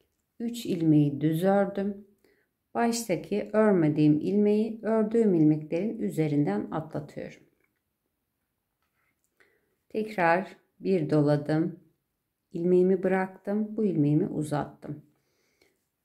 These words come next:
Bir, iki, üç ilmeğimi yine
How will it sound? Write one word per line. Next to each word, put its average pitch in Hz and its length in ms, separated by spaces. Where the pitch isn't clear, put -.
Bir, 196 640
iki, - 680
üç 240 320
ilmeğimi 151 840
yine 185 480